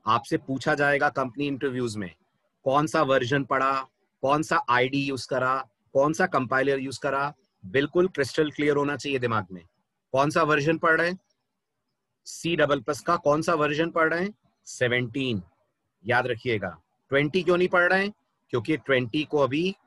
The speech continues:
सारे compilers ने hundred percent support नहीं दिया है। कौन सा आईडी यूज़ कर रहे हैं? Code blocks use कर रहे हैं। कौन सा version code blocks का? twenty point zero version use कर रहे हैं।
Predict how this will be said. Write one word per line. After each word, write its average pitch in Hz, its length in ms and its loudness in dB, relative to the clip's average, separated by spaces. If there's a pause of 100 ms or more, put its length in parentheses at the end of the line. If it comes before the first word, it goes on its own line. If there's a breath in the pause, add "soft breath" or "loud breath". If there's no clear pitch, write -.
(120)
सारे 139 500 0
compilers 131 680 0
ने 165 280 -2 (340)
hundred 139 380 2
percent 151 380 -4
support 135 520 -4 (180)
नहीं 127 300 -2
दिया 120 280 0
है। 87 120 -6 (640)
कौन 147 220 4
सा 180 140 2
आईडी 143 380 2
यूज़ 170 260 0
कर 170 160 2
रहे 180 180 0
हैं? 202 100 -4 (360)
Code 135 260 0
blocks 151 320 0
use 135 180 -6
कर 117 140 0
रहे 104 180 -6
हैं। 85 100 -16 (500)
कौन 143 220 4
सा 180 160 2
version 143 440 2
code 170 260 0
blocks 170 280 -2
का? 190 260 0 (320)
twenty 151 420 0
point 156 300 -2
zero 139 260 2
version 131 340 0
use 123 240 -8
कर 110 140 -2
रहे 95 160 -8
हैं। 80 160 -18